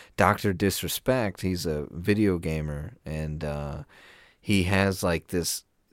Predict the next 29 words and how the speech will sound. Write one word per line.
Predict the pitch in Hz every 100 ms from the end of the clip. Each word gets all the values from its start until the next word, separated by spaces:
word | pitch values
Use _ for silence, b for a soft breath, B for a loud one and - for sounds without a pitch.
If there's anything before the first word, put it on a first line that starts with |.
| 110
just | 139 131 - - _
the | 110
quality | 110 - 120 113 127 156 151 151 139
of | 104 98
his | 104 95 90 - _ _ _ _ -
streaming | - - - 101 98 92 80 76 90 _ _ b b b -
is | 95 90 82
absolutely | 73 82 80 - 90 73 78
amazing. | 76 73 73 76 73 65 58
And | 82
I'm | 92 107
not | 113
talking | - 110
about, | 95 90 78
like, | 73 -
clear | - 107
quality. | 98 - 80 78
I'm | 78 82 - B B B -
literally | 113 110 107 95
talking | - 95 92 90
about, | 85 82 73
like, | 76 76 - -
the, | 87 85
the | 80 82
show | - - 87 87
that | 82 69
he | -
puts | 76 82 73 -
on | 80 76 69 78